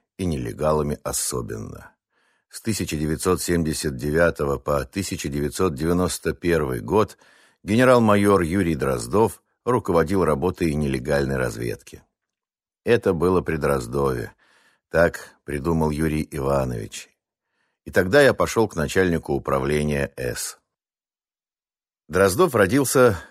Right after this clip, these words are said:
девятнадцатого сентября тысяча девятьсот двадцать пятого года. Участвовал в Великой Отечественной войне как артиллерист. Был резидентом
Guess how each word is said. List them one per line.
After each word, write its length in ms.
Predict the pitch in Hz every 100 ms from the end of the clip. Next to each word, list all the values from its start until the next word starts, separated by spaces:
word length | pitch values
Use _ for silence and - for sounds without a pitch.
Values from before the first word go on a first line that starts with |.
| _
девятнадцатого 800 | 76 78 82 117 120 - - 76
сентября 760 | 69 71 64 65 85 117 120 85 -
тысяча 360 | 147 127 -
девятьсот 440 | 71 67 - 104 76
двадцать 420 | 73 87 - 65
пятого 440 | 73 71 67 64
года. 460 | 52 52 50 50 - _ _ _ _ _ _ -
Участвовал 720 | - 104 117 - 104 104 87
в 60 | 64
Великой 460 | 65 80 123 104
Отечественной 760 | 87 82 82 78 - 73 69 65
войне 380 | 62 62 76 107
как 300 | 95 92 -
артиллерист. 840 | 82 82 - 80 76 53 - - _ _ _ _ _ _ _ _ _
Был 220 | 76 151 147
резидентом 720 | 107 98 92 120 113 104